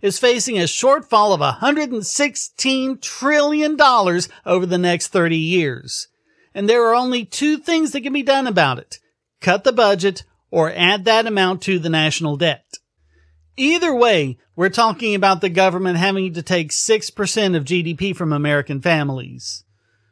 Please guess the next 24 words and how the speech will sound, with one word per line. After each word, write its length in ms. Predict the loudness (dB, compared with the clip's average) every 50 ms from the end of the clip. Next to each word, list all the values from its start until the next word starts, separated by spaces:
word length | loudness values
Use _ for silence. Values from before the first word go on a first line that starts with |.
| _ _ -4
With 220 | -2 -2 -2 0
neither 340 | 0 2 2 2 4 2 2
of 80 | 2 4
those 220 | 2 2 2 2
apparently 480 | -2 -2 -2 -2 -2 -2 -4 -4 -6 -4
being 320 | -4 -4 -4 -2 -2 -2
an 80 | -2 0
option, 420 | 0 0 -2 -2 -4 -6 -6 -6 -8 _ _ _
we're 140 | 2 2 2
looking 320 | 2 0 0 0 2 2
at 180 | 0 0 0 2
basically 560 | 2 2 4 2 -2 -4 -2 0 0 0 0
a 60 | 0
twenty-five 640 | -2 -4 -4 -4 -2 -2 0 2 2 2 2 0 -2 -4
percent 420 | -4 -4 -4 -4 -4 -6 -6 -6
tax 380 | -4 -2 -2 -2 -2 -4 -4 -4
hike. 340 | -4 -4 -4 -4 -8 _ _ _ _ _ _
But 100 | -4 0
there 160 | 2 2 2
are 60 | 2 0
two 200 | 0 -2 -4 -2
problems 540 | 0 0 2 2 0 -2 -2 -4 -4 -4
with 140 | -4 -6 -4
this. 480 | -4 -6 -8 -8 -8 -10 -10 -12 -14